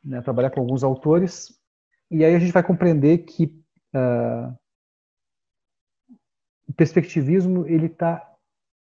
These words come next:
intrinsecamente relacionado à questão das forças e do modo como a vontade de potência se manifesta no domínio do orgânico,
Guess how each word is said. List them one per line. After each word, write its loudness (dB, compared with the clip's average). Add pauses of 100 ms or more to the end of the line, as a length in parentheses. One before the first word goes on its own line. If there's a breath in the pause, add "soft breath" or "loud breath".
intrinsecamente 0
relacionado -2
à 2
questão -8
das -4
forças -6 (1300)
e -4
do -2
modo 0
como -2
a -2
vontade -2
de -18
potência -4
se -6
manifesta -4
no -4
domínio -2
do -4
orgânico, -4